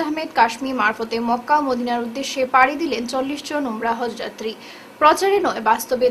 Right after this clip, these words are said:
ধর্মপ্রাণ মানুষের মন জয় করছেন সিরাজ আহমেদ। ইতিমধ্যে যার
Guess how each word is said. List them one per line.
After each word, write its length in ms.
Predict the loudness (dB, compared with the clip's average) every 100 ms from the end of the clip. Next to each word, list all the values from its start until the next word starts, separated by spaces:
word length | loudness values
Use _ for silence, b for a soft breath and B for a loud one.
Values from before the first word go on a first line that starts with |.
| 0
ধর্মপ্রাণ 440 | -2 -2 -2 0 2
মানুষের 380 | 2 0 -6 -6 -6
মন 120 | -4 -4
জয় 160 | -4 -4
করছেন 300 | -6 -6 -6 -6
সিরাজ 280 | -4 -6 -6 -8
আহমেদ। 280 | -6 -6 -8 -10
ইতিমধ্যে 440 | -8 -4 -4 -4 -6 0
যার 140 | 0